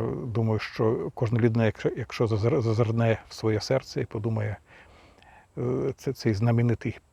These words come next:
прийом, який дуже часто протестанти практикують, якби ситу-, в с-,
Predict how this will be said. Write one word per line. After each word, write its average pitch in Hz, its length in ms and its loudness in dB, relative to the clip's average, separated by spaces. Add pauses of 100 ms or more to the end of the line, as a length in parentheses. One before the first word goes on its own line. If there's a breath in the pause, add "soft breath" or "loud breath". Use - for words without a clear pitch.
прийом, 117 400 6
який 113 320 -4
дуже 113 160 -6
часто - 280 -4
протестанти - 640 -8
практикують, - 680 -6 (360 loud breath)
якби 117 200 0
ситу-, - 440 -4
в - 100 -14
с-, - 180 -16